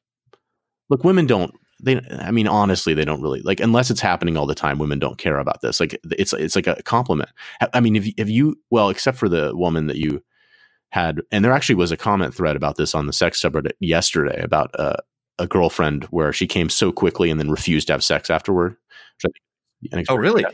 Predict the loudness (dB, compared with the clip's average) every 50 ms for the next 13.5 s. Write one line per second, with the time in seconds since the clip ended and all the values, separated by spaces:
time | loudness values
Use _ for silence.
0 | _ _ _ _ _ -10 -4 -2 0 0 0 -2 -2 -4 -4 -4 -4 -2 -2 -2
1 | -2 0 0 2 2 2 2 4 2 2 2 2 2 2 2 2 4 4 2 0
2 | -2 -4 -12 -8 -8 -8 -8 -8 -12 _ -10 -10 _ -10 -16 -12 _ -6 -6 -6
3 | -6 _ _ -12 -10 -8 -8 -8 -8 -10 -12 -14 -10 0 0 0 0 0 0 0
4 | 0 0 2 0 0 0 -2 _ -14 -14 -12 -12 -12 -14 -14 -16 -16 -18 -20 -2
5 | 0 2 4 4 4 4 4 4 4 4 4 2 2 0 0 0 0 2 2 2
6 | 0 0 -2 -6 _ _ _ _ _ _ _ _ _ _ 0 0 0 2 2 4
7 | 4 4 4 4 2 2 0 -2 -6 -6 -2 0 0 0 0 -2 -4 -6 -10 -10
8 | -8 -8 -6 -4 -4 -4 -6 -6 -10 -18 _ _ _ _ _ -12 -10 -8 -8 -8
9 | -10 _ -20 _ _ _ _ -16 -16 -14 -8 -8 -8 -6 -6 -8 -8 -6 -10 -10
10 | -10 -8 -6 -6 -8 -8 _ _ _ _ _ _ _ _ _ _ _ _ _ _
11 | -10 -10 -10 -10 -10 -12 -14 -10 -6 -6 -6 -6 -6 -8 -4 -2 -2 -2 0 -2
12 | -4 -4 -4 -6 -8 -6 -6 -6 -6 -6 -8 -14 -20 -20 -20 -20 -20 -20 _ _
13 | -4 0 0 2 2 0 -2 -4 -6